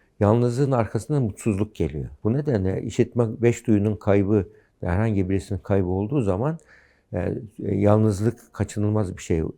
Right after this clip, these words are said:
oluyor. İleri yaşın zaten en büyük psikososyal sorunu da yalnızlıktır.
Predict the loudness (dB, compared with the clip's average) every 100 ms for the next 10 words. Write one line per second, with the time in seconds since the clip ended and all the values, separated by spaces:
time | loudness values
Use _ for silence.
0 | -8 -6 -2 2 8 8 10 6 4 2
1 | 2 4 2 -2 -8 -8 4 6 6 2
2 | -2 -14 -2 -2 0 0 0 2 2 4
3 | 2 2 2 4 2 0 -4 -8 -12